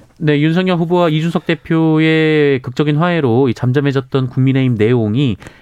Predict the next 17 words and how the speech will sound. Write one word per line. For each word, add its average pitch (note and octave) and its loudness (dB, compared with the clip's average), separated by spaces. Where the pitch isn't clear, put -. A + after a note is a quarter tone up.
이 B2 -2
국회의원 D#3 -2
재보궐선거 C#3+ 0
공천을 C3 0
둘러싸고 A#2 -2
다시 B2 -6
불거지고 B2+ -2
있다라고 G2+ -4
와이티엔이 G2+ -4
보도했습니다. G2 -4
아, C3+ -2
와이티엔은 E3+ 0
오늘 D#3+ 0
국민의힘 D3+ 0
최고위원회의가 D#3 -2
서울 F3 -2
서초갑 C#3 -4